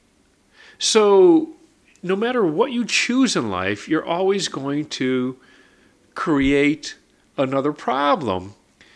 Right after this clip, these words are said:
But the problems keep getting better. So problem solving skills are so important because <laughs> like, like I just explained, we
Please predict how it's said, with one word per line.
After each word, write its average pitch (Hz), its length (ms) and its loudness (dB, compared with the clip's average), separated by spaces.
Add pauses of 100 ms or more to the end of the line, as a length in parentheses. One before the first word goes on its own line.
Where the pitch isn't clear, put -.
(720)
But 147 180 0
the 165 80 0
problems 160 300 -2
keep 131 220 -2
getting 123 200 -4
better. 156 320 2
So 139 640 -2 (100)
problem 220 400 -8
solving 156 800 -2
skills 101 1040 0 (840)
are 131 120 4
so 165 300 4
important 147 840 0 (160)
because 127 380 -4
<laughs> 156 220 -6
like, - 220 -4 (500)
like 147 180 -6
I 151 80 4
just 139 280 -4
explained, 143 460 -4
we 104 160 -2